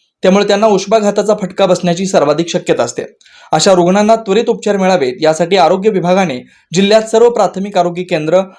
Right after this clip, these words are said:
ग्रामीण रुग्णालय व उपजिल्हा रुग्णालय येथे स्वतंत्र उष्माघात कक्ष सुरू केलाय. आरोग्य केंद्रात उष्माघात कक्षात रुग्णांसाठी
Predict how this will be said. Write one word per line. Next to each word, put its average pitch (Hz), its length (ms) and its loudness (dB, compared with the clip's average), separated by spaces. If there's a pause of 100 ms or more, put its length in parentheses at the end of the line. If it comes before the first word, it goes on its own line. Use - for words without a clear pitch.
(220)
ग्रामीण 175 320 2
रुग्णालय 170 400 -2 (280)
व 190 100 4
उपजिल्हा 208 400 2
रुग्णालय 185 420 -2 (180)
येथे 180 200 2
स्वतंत्र 220 440 2
उष्माघात 202 460 0 (100)
कक्ष 190 200 -4
सुरू 180 220 -2
केलाय. - 260 -4 (500)
आरोग्य 185 300 2
केंद्रात 202 460 0
उष्माघात 190 500 -2
कक्षात 185 400 0
रुग्णांसाठी 165 600 0